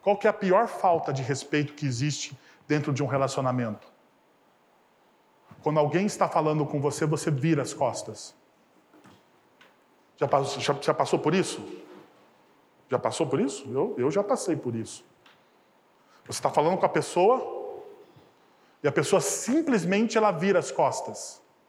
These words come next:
O que que ela tá te dizendo? O que que ela tá te dizendo? Qual que é a comunicação que ela tá te dando?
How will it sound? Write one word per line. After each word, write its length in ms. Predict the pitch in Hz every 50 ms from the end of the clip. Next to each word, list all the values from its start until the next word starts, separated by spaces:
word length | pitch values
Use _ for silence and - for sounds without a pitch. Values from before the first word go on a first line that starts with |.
| _ _ _ _ _ _ _ _ _ _ _ _ _ _ _ _ _ _ _ _ _ _ _ _ _ _ _ _ _ _ _ -
O 80 | - 165
que 80 | - 254
que 80 | -
ela 100 | 240 208
tá 120 | - 196 175
te 100 | - 170
dizendo? 460 | 151 156 131 160 147 127 113 107 110 104 - - - - - - - - _ _ _ _ _ _ _ _ _ _ _ _ _ _ _ _ _ _ _ _ _ _ _ _ _ _ _ _
O 40 | _
que 80 | - 233
que 60 | -
ela 80 | 247 190
tá 120 | 214 196
te 100 | - 180
dizendo? 360 | 151 147 147 170 196 190 -
Qual 120 | - 214 214
que 80 | -
é 40 | 214
a 40 | 202
comunicação 840 | - - 233 226 220 202 202 - 190 160 - - - 208 208 196 180
que 120 | - -
ela 80 | 156 147
tá 120 | 156 156
te 120 | 139 -
dando? 480 | 143 131 156 160 147 131 120 110 107 -